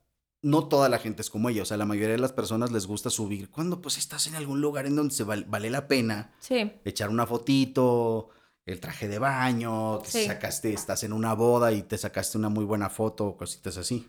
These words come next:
Speaker 2: Ujú.
Speaker 1: Entonces, sales de Celaya,
Speaker 2: Ujú.
Speaker 1: te vas a
Speaker 2: Houston.
Speaker 1: a Houston, y ahí es en donde empiezas todo tu rollo.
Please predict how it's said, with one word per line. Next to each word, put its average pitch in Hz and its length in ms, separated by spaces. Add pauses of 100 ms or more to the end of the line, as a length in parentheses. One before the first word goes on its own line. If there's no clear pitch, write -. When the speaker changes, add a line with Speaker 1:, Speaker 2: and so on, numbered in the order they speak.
Speaker 2:
Ujú. 233 380 (520)
Speaker 1:
Entonces, 147 720 (360)
sales 175 460
de 175 80
Celaya, 107 520 (200)
Speaker 2:
Ujú. 220 280
Speaker 1:
te 117 60
vas 110 280
a 98 680 (560)
Speaker 2:
Houston. 240 400
Speaker 1:
a 190 80
Houston, 147 580 (480)
y 139 100
ahí 127 200
es 135 120
en 156 80
donde 127 180
empiezas 113 400
todo 127 220
tu 110 120
rollo. 98 380